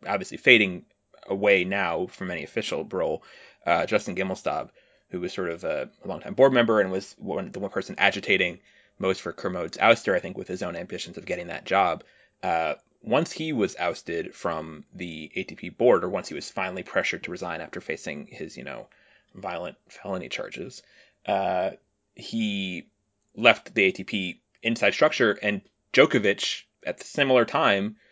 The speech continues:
decided that things couldn't be worked out internally anymore and went external. I do think that Gimelstob sort of moving from inside maneuvering to outside maneuvering is also mirrored,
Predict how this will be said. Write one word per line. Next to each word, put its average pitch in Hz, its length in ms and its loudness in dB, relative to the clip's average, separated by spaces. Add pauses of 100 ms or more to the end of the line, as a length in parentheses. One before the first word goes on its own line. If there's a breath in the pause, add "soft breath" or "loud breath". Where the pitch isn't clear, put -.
(400 soft breath)
decided 110 320 8
that 98 80 -4
things 107 160 -2
couldn't 110 180 -4
be 104 80 -2
worked 104 280 2
out 95 160 2
internally 98 460 -4
anymore 69 300 -10
and - 100 -16
went - 160 -10
external. - 520 -14 (160)
I 98 60 0
do 110 120 0
think 107 200 -2
that 85 160 -6 (460)
Gimelstob 98 540 0
sort 98 180 -4
of 87 140 -8 (540)
moving 107 300 0
from 104 200 -4 (440)
inside 110 680 6
maneuvering 113 420 2
to - 120 -4
outside 113 240 2
maneuvering 120 400 0
is 95 80 -4
also 98 280 0
mirrored, 98 440 -2